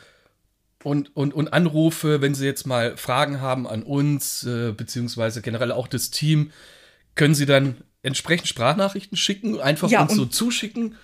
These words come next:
Speaker 2: Einfach so, einfach so.
Speaker 1: Einfach
Speaker 2: Aber
Speaker 1: so.
Speaker 2: Frau Gerstenlauer, Frau Gerstenlauer, Sie haben doch gar keine Telefonnummer angegeben, wo man diese Sprachnachrichten schicken kann.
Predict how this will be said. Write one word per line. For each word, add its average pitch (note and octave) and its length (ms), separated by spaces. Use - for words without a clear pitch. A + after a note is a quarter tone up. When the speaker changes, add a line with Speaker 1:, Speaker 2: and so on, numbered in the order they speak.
Speaker 2:
Einfach G4+ 320
so, - 420
einfach G4 340
so. - 80
Speaker 1:
Einfach G#3+ 260
Speaker 2:
Aber D4 180
Speaker 1:
so. F#4 80
Speaker 2:
Frau D#4 120
Gerstenlauer, E4 500
Frau C#4+ 140
Gerstenlauer, D#4 360
Sie C4+ 120
haben C#4+ 160
doch D4 160
gar C4 160
keine D4 320
Telefonnummer C4+ 800
angegeben, A#3+ 480
wo A#3+ 100
man A#3+ 140
diese A#3 180
Sprachnachrichten B3+ 800
schicken G3+ 280
kann. - 180